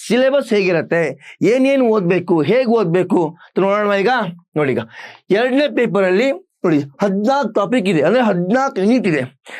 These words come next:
ಇದಿಷ್ಟು ಕೂಡ ನಿಮ್ಗೆ ಎರಡನೇ ಪೇಪರ್ ಅಲ್ಲಿ ಸಿಲೆಬಸ್, ಇದಿಷ್ಟು ಕೂಡ ಸೆಕೆಂಡ್ ಪೇಪರ್ ಅಲ್ಲಿ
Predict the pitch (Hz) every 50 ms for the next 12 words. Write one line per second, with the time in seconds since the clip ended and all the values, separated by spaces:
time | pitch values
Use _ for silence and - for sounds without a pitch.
0 | - - - - 208 247 - - - - 320 302 240 - 269 247 240 226 226 220
1 | 208 214 262 294 277 - - - - - _ - - 190 208 220 196 208 262 294
2 | 269 - 233 220 196 170 214 208 202 196 196 226 269 294 285 294 294 _ _ _
3 | _ _ _ _ _ _ _ _ _ _ _ _ - - 233 226 214 202 196 -
4 | 175 - _ _ _ _ _ _ _ _ _ _ _ _ _ _ - _ _ _
5 | _ - - - - _ _ - - - - - - 185 190 233 220 226 - -
6 | 294 294 214 - 240 220 208 233 269 294 - - - - - - - - - 233
7 | 226 - 294 302 294 262 208 247 233 185 214 208 208 214 226 262 294 294 370 370